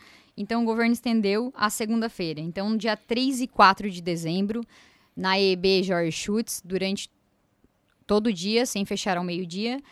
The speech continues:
as urnas estarão abertas e a escola esperando os pais, juntamente comigo, né, pra que a eleição aconteça.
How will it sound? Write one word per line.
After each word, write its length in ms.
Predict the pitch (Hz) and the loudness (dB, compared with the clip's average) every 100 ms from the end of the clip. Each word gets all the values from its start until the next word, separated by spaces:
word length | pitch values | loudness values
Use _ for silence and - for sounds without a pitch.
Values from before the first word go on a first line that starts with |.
| - - | -16 -6
as 200 | 180 196 | -6 -2
urnas 280 | 220 233 | 0 0
estarão 380 | 208 - 196 202 | -2 0 0 2
abertas 760 | 202 175 170 175 - 285 - - - _ - | 0 0 0 0 0 -2 -2 -10 -20 _ -8
e 880 | 196 214 220 220 220 220 220 226 220 _ _ _ _ _ _ _ - | -4 0 0 0 0 0 -2 -4 -6 _ _ _ _ _ _ _ -6
a 100 | 202 | -4
escola 560 | 208 - 220 220 254 294 _ _ _ _ - | -2 2 2 4 0 -4 _ _ _ _ -12
esperando 420 | 220 - 220 226 | -6 0 2 2
os 100 | 233 | -2
pais, 520 | - 196 208 269 - - | 4 6 6 2 -6 -12
juntamente 560 | 190 190 190 185 185 - | -12 -10 -6 -4 -4 -6
comigo, 460 | 214 196 202 226 262 | -4 -2 -2 -2 -2
né, 260 | 196 226 - _ _ - | -2 -4 -8 _ _ -2
pra 180 | 196 202 | 2 2
que 400 | - 220 220 214 | 0 -2 2 6
a 220 | 208 220 | 6 6
eleição 400 | 214 214 - 220 | 4 0 0 0
aconteça. 720 | 220 240 240 185 160 - | 0 0 0 0 -2 -6